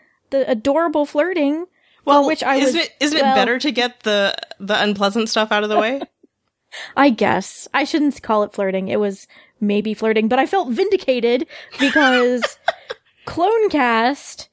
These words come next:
Speaker 1: was like, "I think I ship our, uh, Felix and Scott." I'm like, "Thank you. There's some little, little sparks there. I'm not crazy. Thank you very much."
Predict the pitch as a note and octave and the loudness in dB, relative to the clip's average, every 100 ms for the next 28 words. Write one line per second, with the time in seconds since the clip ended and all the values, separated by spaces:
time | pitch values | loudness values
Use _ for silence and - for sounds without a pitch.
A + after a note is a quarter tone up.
0 | _ _ C4+ C4 C4+ - A#3 B3 B3 B3+ | _ _ -2 0 0 -2 -2 0 0 0
1 | - C4 - B3+ B3+ B3+ - D4 C#4+ E4 | 0 -2 0 0 0 -2 -2 0 0 -2
2 | F4 E4+ - - G4 - C#4+ D4 - G#4+ | -2 -4 -4 -2 -2 0 -2 -2 -2 -2
3 | G#4 E4+ D#4 E4 F#4 - _ C#4+ G4 - | 0 0 2 0 -4 -12 _ 0 0 0
4 | G4 F#4+ F#4 F#4+ D#4 E4 G4 - F#4+ G4 | 0 2 2 0 -2 -2 -2 -2 -2 -2
5 | - - B3 A#3+ A#3+ - B3+ C4 C4 B3+ | -2 -2 0 2 0 0 0 2 0 0
6 | B3 G#3 G3 G3+ G#3 - A3 G#3 G#3 A3 | -2 0 -2 -2 -4 -6 -6 -4 -2 -4
7 | - - - | -4 -14 -20